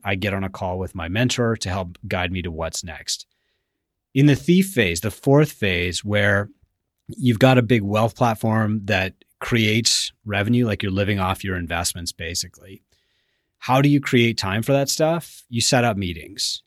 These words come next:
You set up meetings for yourself, uh, to work on projects, to research on projects.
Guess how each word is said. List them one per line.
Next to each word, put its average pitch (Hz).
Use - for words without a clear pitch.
You 110
set 127
up 120
meetings 110
for -
yourself, 95
uh, 85
to -
work 117
on 143
projects, 110
to -
research 117
on 113
projects. 98